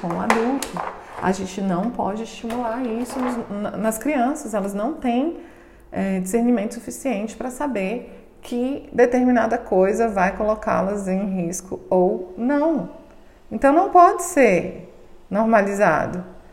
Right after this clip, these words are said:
Assim como a gente não pode normalizar que peguem nas partes íntimas dessa criança, né? Por quê? Se o pai ou a mãe pegam,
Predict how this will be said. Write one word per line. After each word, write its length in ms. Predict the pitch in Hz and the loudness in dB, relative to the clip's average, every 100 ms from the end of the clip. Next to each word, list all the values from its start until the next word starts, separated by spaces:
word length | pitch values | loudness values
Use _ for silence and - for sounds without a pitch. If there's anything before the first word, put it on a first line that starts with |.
| - | -14
Assim 320 | - 196 262 294 | -6 -2 0 2
como 160 | 311 | 4
a 40 | 311 | 4
gente 240 | 277 277 | 2 0
não 180 | 262 285 | 0 2
pode 240 | 294 269 | 4 4
normalizar 1000 | 254 254 240 220 214 208 262 285 196 - - - - | 4 2 4 2 2 4 6 6 2 -2 -14 -20 -6
que 180 | - 269 | -2 2
peguem 420 | 285 226 202 208 | 10 10 10 6
nas 220 | 202 202 | 0 2
partes 360 | 190 180 - 202 | 2 0 -2 -4
íntimas 340 | 185 190 185 | -4 -2 -2
dessa 260 | 170 175 185 | -2 -2 -4
criança, 760 | 185 262 262 233 226 - 214 - - - - - - | -6 -2 0 0 -2 -4 -6 -8 -14 -20 -20 -20 -6
né? 260 | 180 196 | 0 2
Por 240 | - 349 359 | 4 4 6
quê? 500 | 349 220 170 185 - - - | 6 6 6 0 -6 -12 -8
Se 280 | - 294 | 0 2
o 100 | 302 | 2
pai 320 | 294 254 202 190 | 4 6 6 4
ou 140 | 233 | 6
a 100 | 226 | 6
mãe 240 | 214 190 190 | 6 0 0
pegam, 540 | 240 247 311 254 180 | 4 6 6 2 0